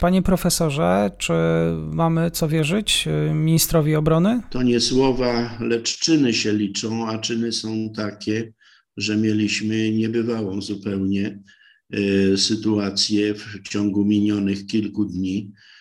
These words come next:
Speaker 2: Był największy pokaz siły w postaci przelotu, y, kilkuset przelotów samolotów chińskich nad terytorium Tajwanu.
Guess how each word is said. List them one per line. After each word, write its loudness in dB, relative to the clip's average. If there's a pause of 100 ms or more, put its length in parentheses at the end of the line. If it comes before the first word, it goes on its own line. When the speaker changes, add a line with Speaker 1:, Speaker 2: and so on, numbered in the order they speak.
(200)
Speaker 2:
Był 0
największy 2
pokaz -6
siły -2
w -12
postaci -6 (400)
przelotu, 0 (520)
y, -20
kilkuset -2
przelotów -4 (100)
samolotów -2
chińskich -4
nad -4
terytorium -2
Tajwanu. -6